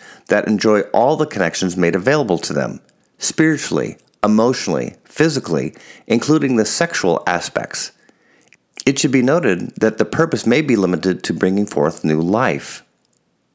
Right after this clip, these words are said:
Soulmates may come together to simply have children. In this moment,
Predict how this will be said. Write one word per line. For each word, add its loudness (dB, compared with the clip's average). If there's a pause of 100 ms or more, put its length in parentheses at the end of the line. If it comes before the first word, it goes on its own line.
(560)
Soulmates 0
may 0
come -2
together 0
to -2
simply 0
have -4
children. -2 (1300)
In -2
this -2
moment, 0